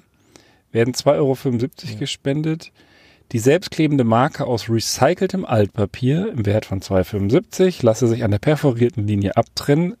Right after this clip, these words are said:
Speaker 1: sowie handelsübliches Klopapier. Motiv ist
Speaker 2: Super.
Speaker 1: ein Babyelefant. Das Tierchen ist in Österreich das viel genutzte Symbol für Corona-bedingte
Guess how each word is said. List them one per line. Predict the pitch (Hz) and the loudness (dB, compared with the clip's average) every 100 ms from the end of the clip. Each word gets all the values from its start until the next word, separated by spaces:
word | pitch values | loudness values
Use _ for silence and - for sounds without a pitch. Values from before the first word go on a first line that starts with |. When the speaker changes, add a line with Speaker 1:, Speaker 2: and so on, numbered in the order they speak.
| - | -2
Speaker 1:
sowie | 107 104 104 160 | 2 4 4 2
handelsübliches | 104 82 80 98 - 95 82 82 80 110 - - _ | 2 -2 -2 -4 -4 -8 -6 -8 -2 -2 -2 -12 _
Klopapier. | - - 113 160 113 90 - 82 | -6 0 2 2 0 -2 -2 -2
Motiv | 87 85 - 156 | -2 -2 -6 -4
ist | 170 - | -4 -4
Speaker 2:
Super. | 123 117 - | -12 -10 -2
Speaker 1:
ein | 101 135 | 0 0
Babyelefant. | 120 156 170 185 156 - 147 147 - - - _ | 2 2 4 0 0 0 0 0 -8 -20 -20 _
Das | - 170 - | 0 0 2
Tierchen | 151 147 - 143 | 0 2 2 -2
ist | 135 | -2
in | |
Österreich | 143 151 - 143 127 127 131 - | 2 0 2 2 4 4 2 2
das | 139 147 | 2 2
viel | - - 185 202 | -2 -4 2 2
genutzte | 180 170 139 - 127 | 2 2 0 -2 -4
Symbol | 123 113 101 101 | -2 0 0 0
für | - | -2
Corona-bedingte | 117 135 110 117 143 143 120 107 95 95 _ _ 110 117 | -2 0 2 2 0 0 -4 -4 -6 -8 _ _ -6 -6